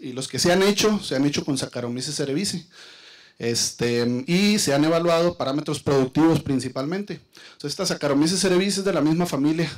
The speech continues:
eh, Saccharomycetaceae, de, de, de Variomyces hanseníae. Este, en peces sí se ha trabajado con de Variomyces hanseníae y ha demostrado que tiene la capacidad de, eh, inhibir apoptosis causada, por ejemplo, eh,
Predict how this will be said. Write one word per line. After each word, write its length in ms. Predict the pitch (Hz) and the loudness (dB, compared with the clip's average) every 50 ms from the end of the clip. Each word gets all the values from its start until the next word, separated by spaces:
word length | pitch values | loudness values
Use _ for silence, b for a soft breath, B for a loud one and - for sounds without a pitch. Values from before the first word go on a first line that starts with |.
| - | -12
eh, 160 | 123 120 123 123 | -12 -12 -8 -8
Saccharomycetaceae, 1000 | - - - - - 120 120 113 117 107 - 117 - 165 180 175 160 151 156 160 | -8 -8 -8 -8 -6 -4 -4 -2 -2 -4 -4 -4 -2 0 0 2 2 0 -2 -2
de, 340 | 147 131 123 123 117 117 117 | -6 -8 -8 -8 -10 -12 -14
de, 240 | 120 120 117 117 117 | -14 -12 -10 -10 -8
de 100 | 120 123 | -6 -4
Variomyces 460 | 120 120 123 120 123 123 - 160 - | -2 0 0 0 -2 -2 -4 -4 -4
hanseníae. 360 | 156 147 147 214 240 233 208 - _ _ B B B B B B B B B B B B B B B | -4 -2 -2 -2 -4 -4 -8 -14 _ _ B B B B B B B B B B B B B B B
Este, 580 | 151 147 151 151 - - - 160 160 156 160 | -2 -2 -2 -2 -4 -6 -4 -2 0 2 2
en 840 | 156 156 156 156 156 151 151 147 - _ _ _ _ - 160 165 170 - | 2 0 0 0 -2 -2 -4 -6 -10 _ _ _ _ -4 -4 -4 -2 -2
peces 380 | - 226 262 262 - 247 220 | 0 0 0 0 0 -2 -2
sí 120 | 214 226 208 | 0 0 0
se 160 | - - 208 | 0 2 2
ha 120 | 202 202 202 | 2 2 0
trabajado 480 | - 214 202 180 180 180 185 196 190 | 0 0 0 0 2 2 0 0 0
con 140 | 196 180 170 | 0 0 2
de 80 | 160 147 | 2 2
Variomyces 480 | 143 139 135 131 139 143 143 165 160 | 2 2 0 0 0 0 -2 -4 -4
hanseníae 480 | - 151 147 - 196 220 220 202 170 - B B B B B B B B B | -4 -4 -2 -2 -2 -2 -2 -4 -6 -8 B B B B B B B B B
y 100 | 147 147 | 0 0
ha 80 | 156 | 2
demostrado 680 | 165 185 196 202 175 - - 185 180 185 190 196 208 208 202 B B B | 2 0 -2 -2 -6 -6 -2 0 2 2 2 2 0 -2 -4 B B B
que 80 | _ 131 | _ -14
tiene 220 | - - 139 156 | -8 -6 -4 -2
la 120 | 165 170 165 | -2 -2 -4
capacidad 540 | - 151 - 143 131 - 135 131 143 156 156 | -6 -6 -4 -4 -4 -2 0 2 2 2 2
de, 140 | 170 165 165 | 2 0 0
eh, 320 | - 139 131 123 123 120 | 0 0 -2 -2 -2 -2
inhibir 360 | 120 117 120 120 120 131 147 | -2 -2 -2 -2 -2 0 -2
apoptosis 580 | 151 151 - - - - - 165 170 170 185 - | -2 -2 -2 -6 -4 0 0 0 0 0 -2 -6
causada, 540 | - 143 123 117 - 139 135 143 147 151 - | -4 -4 -4 -4 -2 0 0 0 0 0 -4
por 100 | - 120 | -10 -12
ejemplo, 480 | 117 - 131 131 131 143 135 131 120 113 | -10 -10 -12 -10 -8 -8 -8 -8 -8 -10
eh, 440 | 113 110 107 104 113 - - - | -12 -12 -12 -12 -14 -16 -16 -18